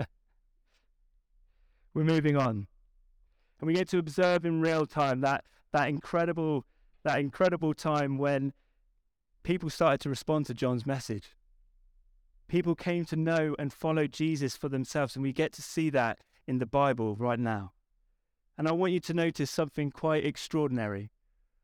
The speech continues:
that while the message is the same for everybody, "Behold the Lamb of God," not everybody will respond to him and come to him in the same way.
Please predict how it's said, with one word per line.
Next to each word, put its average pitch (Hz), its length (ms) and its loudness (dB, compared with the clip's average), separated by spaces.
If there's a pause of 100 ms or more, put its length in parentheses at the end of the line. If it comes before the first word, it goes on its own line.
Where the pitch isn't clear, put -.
(120)
that 143 80 -2
while 170 220 4
the 175 100 0
message 165 440 0
is 147 120 -4
the 139 100 -10
same 123 480 -2
for - 140 -10
everybody, 113 640 0
"Behold 147 560 -2
the 139 60 0
Lamb 139 280 0
of 127 140 -4
God," 113 380 -2 (760)
not 160 160 0
everybody 156 560 2
will 135 200 0
respond 143 460 0
to 139 80 0
him 104 380 -2 (300)
and 135 120 -4
come 156 280 0
to 143 80 -4
him 123 260 0
in 135 160 -2
the 135 80 0
same 139 360 0
way. 117 360 -2